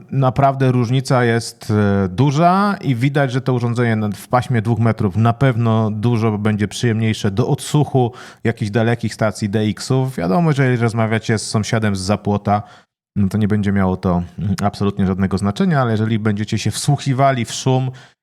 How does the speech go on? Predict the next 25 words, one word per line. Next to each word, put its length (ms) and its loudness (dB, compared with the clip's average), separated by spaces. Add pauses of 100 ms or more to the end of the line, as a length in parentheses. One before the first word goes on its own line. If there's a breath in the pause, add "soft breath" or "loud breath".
(120)
i 320 0
próbowali 540 0
odebrać 320 -2
jakieś 200 -4
dalekie 320 0
stacje, 400 -2
no 120 -2
to 100 -4
zobaczcie, 520 -2
jest, 480 -4 (200)
e, 140 -2 (160)
znacząca 1000 -2
różnica. 600 -4
Dobrze 380 0
wypadł 540 -2
ręczniak, 720 -2 (440 loud breath)
e, 760 0
od 140 -2
ICOM-a, 520 0
czyli 260 -2
ten 260 -2
I 100 -2
D 120 -2
pięćdziesiąt 460 -4
dwa. 720 0